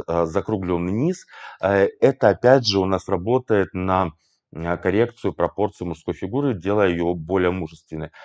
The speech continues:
Но такая рубашка не должна быть, э, слишком длинной. Грубо говоря, спереди она не должна полностью закрывать яйца, сзади она не должна полностью закрывать ягодицы.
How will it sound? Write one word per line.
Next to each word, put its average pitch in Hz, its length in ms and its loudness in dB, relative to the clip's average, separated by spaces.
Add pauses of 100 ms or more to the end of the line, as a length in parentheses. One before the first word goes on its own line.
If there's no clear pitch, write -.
(160)
Но 131 100 0
такая 127 220 4
рубашка 113 400 2
не 104 100 -2
должна 98 400 2
быть, 95 320 -6
э, 82 440 0 (120)
слишком 92 340 -8
длинной. 82 420 -6 (120)
Грубо 107 280 2
говоря, 85 320 2
спереди 90 440 -2
она 92 260 0
не 92 100 -4
должна 92 280 -2
полностью 85 380 -8
закрывать 92 420 -4
яйца, 165 440 0 (220)
сзади 143 380 4
она 107 240 0
не 110 160 -2
должна 98 320 0
полностью 98 360 -4
закрывать 87 360 -2
ягодицы. 78 480 -6